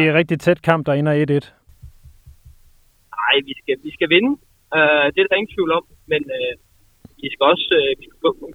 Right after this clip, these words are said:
Speaker 1: vi skal gå, gå klogt til kampen, øh, og så også, øh, være bevidste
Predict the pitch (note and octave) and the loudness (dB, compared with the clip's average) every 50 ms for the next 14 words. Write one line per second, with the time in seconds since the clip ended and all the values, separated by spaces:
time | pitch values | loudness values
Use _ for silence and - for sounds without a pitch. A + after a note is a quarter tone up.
0 | _ - - - D#3 - - E3+ E3+ D#3+ D3+ D3 D3 D3 C#3+ C3+ - - C#3+ - | _ -6 -2 0 0 0 4 4 6 8 8 8 6 4 2 0 -4 -8 -6 0
1 | - G#3+ F#3 - - D3+ D3 E3+ E3 D#3+ - - - - _ _ _ _ _ C#3 | 2 4 4 2 0 0 2 4 2 2 0 -6 -20 -20 _ _ _ _ _ -8
2 | C3+ C3+ B2+ B2+ - B2 C3 - D3+ D#3 D#3+ F3 F3 - - - C#3+ B2 B2 A#2+ | -8 -8 -8 -8 -8 -10 -10 -8 -6 -4 -4 -4 -4 -6 -10 -10 -10 -10 -10 -14
3 | A#2 - - - - - - - - _ _ - - - - _ _ _ _ - | -18 -18 -18 -20 -18 -16 -16 -16 -18 _ _ -20 -20 -20 -20 _ _ _ _ -4
4 | C#3+ - - B2+ B2+ - - - | -4 -4 -2 -2 -2 -2 -2 0